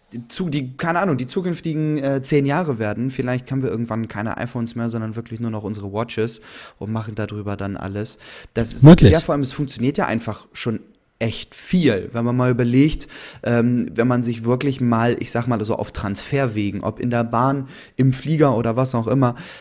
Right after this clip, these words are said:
Speaker 1: ähm, mal von der Arbeitsgeschichte wegkommt und wirklich sagt, „Okay, ich bin über die Watch erreichbar, ich kann darüber meine Musik hören, das reicht mir, weil arbeiten tue ich im Büro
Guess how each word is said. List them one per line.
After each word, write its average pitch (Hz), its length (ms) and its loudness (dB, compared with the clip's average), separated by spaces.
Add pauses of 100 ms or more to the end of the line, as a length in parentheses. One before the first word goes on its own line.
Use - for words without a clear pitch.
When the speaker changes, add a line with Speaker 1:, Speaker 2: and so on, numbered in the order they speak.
(180)
Speaker 1:
ähm, 117 640 2
mal 123 240 4
von 123 180 2
der - 260 0
Arbeitsgeschichte 135 960 2
wegkommt 123 400 0
und 113 140 -2
wirklich 131 320 -2
sagt, 127 240 0
„Okay, 127 240 2
ich 117 100 -2
bin 131 140 2
über 117 160 2
die 113 100 2
Watch 117 200 0
erreichbar, 127 520 0
ich 117 120 -2
kann 123 160 0
darüber 117 280 0
meine 110 240 0
Musik 107 440 -4
hören, 123 240 2 (300)
das 117 200 2
reicht 123 340 2
mir, 135 140 6
weil 123 100 4
arbeiten 123 440 2
tue 131 180 2
ich - 180 -4
im 170 180 6
Büro 143 340 6